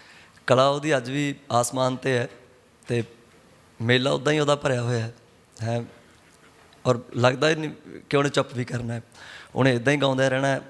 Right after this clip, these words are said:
ਇੱਦਾਂ ਹੀ ਬੋਲਦਿਆਂ ਰਹਿਣਾ ਹੈ, ਇੱਦਾਂ ਹੀ ਉਹਦੀ ਫਿਲਮ ਨੇ ਆਉਣਾ ਹੈ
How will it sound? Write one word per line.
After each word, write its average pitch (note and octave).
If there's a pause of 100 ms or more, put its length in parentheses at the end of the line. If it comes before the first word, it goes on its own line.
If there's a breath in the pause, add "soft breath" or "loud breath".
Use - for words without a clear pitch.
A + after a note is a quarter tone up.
ਇੱਦਾਂ C3
ਹੀ C#3
ਬੋਲਦਿਆਂ C3
ਰਹਿਣਾ C3
ਹੈ, C3 (400)
ਇੱਦਾਂ B2+
ਹੀ C3
ਉਹਦੀ B2+
ਫਿਲਮ B2+
ਨੇ C#3+
ਆਉਣਾ B2+
ਹੈ A#2+